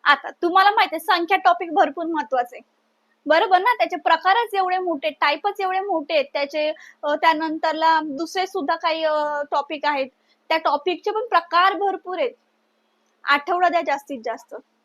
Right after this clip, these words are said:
ठीक आहे ना? कॉन्सेप्ट साठी, कॉन्सेप्ट साठी काय द्या? वन वीक द्या, ठीक आहे? वन वीक द्या.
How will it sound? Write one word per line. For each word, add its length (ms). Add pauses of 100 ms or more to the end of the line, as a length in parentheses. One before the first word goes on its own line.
(340)
ठीक 100
आहे 80
ना? 100 (560)
कॉन्सेप्ट 540
साठी, 260 (1500)
कॉन्सेप्ट 500
साठी 360
काय 280
द्या? 180 (260)
वन 400
वीक 200
द्या, 220 (2500)
ठीक 280
आहे? 140
वन 180
वीक 220
द्या. 160